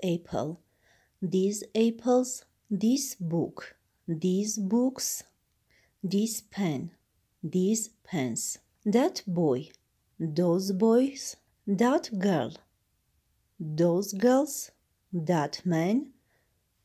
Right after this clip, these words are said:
those men, փոխում ենք միայն է տառը ի,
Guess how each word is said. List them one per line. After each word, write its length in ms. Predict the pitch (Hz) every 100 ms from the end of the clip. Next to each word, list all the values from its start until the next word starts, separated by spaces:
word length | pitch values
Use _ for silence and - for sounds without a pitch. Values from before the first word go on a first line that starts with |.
| _ _ -
those 500 | 190 208 208 240 - -
men, 540 | 160 156 151 185 302 -
փոխում 340 | - 196 208
ենք 160 | 190 180 180
միայն 320 | 160 151 156 - _ _ _ _ _
է 100 | 185 175 -
տառը 320 | 156 139 143 165 _ -
ի, 140 | 170